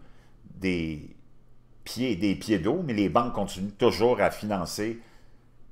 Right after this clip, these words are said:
les grands entrepreneurs qui continuent à construire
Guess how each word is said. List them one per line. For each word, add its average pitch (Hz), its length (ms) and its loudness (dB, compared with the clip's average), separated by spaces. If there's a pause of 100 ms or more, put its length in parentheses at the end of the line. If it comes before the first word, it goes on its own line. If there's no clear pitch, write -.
(140)
les 87 140 0
grands 98 240 2
entrepreneurs 90 580 2
qui - 80 -10
continuent 95 340 -2
à 92 60 2
construire 85 580 -2